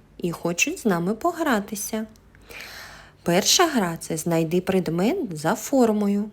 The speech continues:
Потрібно відшукати предмети, схожі на геометричну фігуру. А давайте з ними познайомимось. Які тут є у нас геометричні фігури? Так, круг. Якого він кольору?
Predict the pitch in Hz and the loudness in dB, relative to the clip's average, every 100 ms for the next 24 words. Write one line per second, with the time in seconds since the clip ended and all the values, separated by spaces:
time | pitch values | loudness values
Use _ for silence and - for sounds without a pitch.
0 | - 165 165 165 165 170 160 170 - 185 | -8 -8 -4 -4 -2 -4 -2 -2 -2 -2
1 | - 190 185 196 196 202 214 269 453 - | -2 -2 -2 -4 0 0 4 2 2 -4
2 | 156 - 247 440 208 160 - _ - 202 | -8 -6 2 2 2 -4 -12 _ -2 0
3 | 440 - - 175 160 170 254 403 - 339 | 0 -4 -6 -4 -2 -4 -4 -2 0 -2
4 | 330 262 165 160 151 - _ - - 165 | 0 0 0 -2 -6 -10 _ -14 -6 0
5 | 190 539 587 190 - 185 226 220 202 196 | 4 6 4 0 0 2 2 2 -2 0
6 | 190 170 151 147 147 160 - - - - | 0 2 0 -2 -4 -8 -12 -18 -18 -18
7 | - - - - - - 254 254 202 190 | -18 -20 -20 -20 -20 2 2 4 2 2
8 | 170 170 165 165 160 156 165 165 160 160 | -2 0 0 2 0 0 0 0 -2 -2
9 | 156 - 160 156 175 165 147 - 170 - | -2 -2 -2 -4 -4 -2 -4 -6 -12 -20
10 | - - - - - - - - - - | -20 -20 -20 -20 -20 -20 -20 -20 -6 2
11 | 202 175 170 - 285 277 202 190 190 - | 4 4 0 0 4 6 6 4 -2 2
12 | 311 - 220 180 165 165 - 165 160 156 | 2 6 4 4 2 0 0 0 2 0
13 | 165 | -4